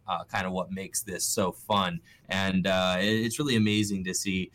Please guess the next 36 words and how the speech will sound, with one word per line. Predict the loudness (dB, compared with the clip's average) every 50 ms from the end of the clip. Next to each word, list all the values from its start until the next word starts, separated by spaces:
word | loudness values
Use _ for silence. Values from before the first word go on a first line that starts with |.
| -20 -20 -20 _ _ -2
uh, | 0 2 2 2
a | 2 2
game | 2 2 2 4 4 4
like | 2 2 0 0
this | 0 0 0 0 -2
bring | _ 0 2 2 2
together | 2 2 0 0 0 0 -2
people. | 0 0 0 0 2 0 -2 0 0 -2 -4 -8 _ _ _ _ _ -4 0
Uh, | 2 2 4 4 4 2 2 2
you | 2 2
know, | 0 0 -2 -6 _ _ _ _
me, | 0 2 2 2 2
obviously, | 2 2 2 2 2 0 0 -2 -4 -4
we | -2 -2 0
would | 0 0
have | -2 -4 -4
never | -2 -2 -2 -2 -4 -4
met | -4 -2 -2 -4 -4 -4 -6 -8 -8 -10 _ _ _ _ _ _ _ _ _
ever, | -2 0 0 0 -2 -2 -2 -4 -4 -6 _ _ _ _
you | 0 0 2 2
know, | 2 2 0 -2 -4 -10 -20 _ _
or | 0 2 2 4
ever | 4 2 2 2 0 -2
crossed | 0 0 0 0 0 0 -2 -8 _
paths, | -4 -2 -2 -2 -2 -2 -2 -4 -4 -2
you | -2 -2
know, | 0 2 2 0 0 -2 -4 -8 -12 -12 _ _ _ _
me, | 2 4 4 4 2 2 0 -2 -4 -8 -20 -20 -12 _
uh, | 0 2 4 4 2 2 0 0
a |
skateboarder, | -2 -2 0 2 2 2 2 0 0 0 0 2 2 2 0 0 -2 -6 -16 _ _ -2
uh, | 0 2 4 4 4 4 4 2 2 2 0 -2 -2 -2
and, | 0 0 2 2 2 0 -2 -4 _ -14 -8
and, | -6 -4 -4 -4 -4 -4 -4 -6 -8 -8 -6
you | -6 -4
know, | -4 -4 -4 -6 -8